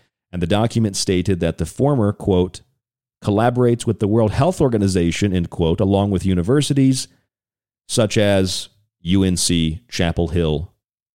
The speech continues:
here in the United States. And of course, quote, "Eco Health Alliance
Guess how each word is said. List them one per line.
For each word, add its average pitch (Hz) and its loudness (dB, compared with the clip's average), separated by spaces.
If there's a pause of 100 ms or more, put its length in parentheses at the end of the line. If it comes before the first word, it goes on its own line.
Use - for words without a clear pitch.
(220)
here 90 2
in 80 2
the 78 0
United 69 -2
States. - -6 (2500)
And 95 0
of 87 -2
course, 85 0
quote, 87 0
"Eco 85 -2
Health 87 0
Alliance 78 -2